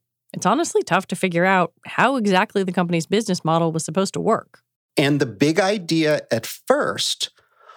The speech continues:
Speaker 2: was to help people who are having trouble filling out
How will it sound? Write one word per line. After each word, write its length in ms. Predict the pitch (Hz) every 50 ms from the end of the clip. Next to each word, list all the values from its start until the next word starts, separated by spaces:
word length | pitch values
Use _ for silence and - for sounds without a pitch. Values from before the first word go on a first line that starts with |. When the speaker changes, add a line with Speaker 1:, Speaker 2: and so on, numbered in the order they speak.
| - - _
Speaker 2:
was 300 | - 123 131 143 135 -
to 100 | - 131
help 560 | 117 - - - - 185 208 220 - - _ -
people 680 | - - - 101 - - - 87 80 113 143 160 147 - _ _ _ _ _ _ _ -
who 160 | - - 147
are 120 | 131 131
having 340 | 131 139 139 123 123 120 110
trouble 760 | - - - - - - 151 151 151 151 175 170 165 170 165
filling 560 | 165 - - - - 131 135 139 147 135 139
out 520 | 107 98 101 104 101 - - - - -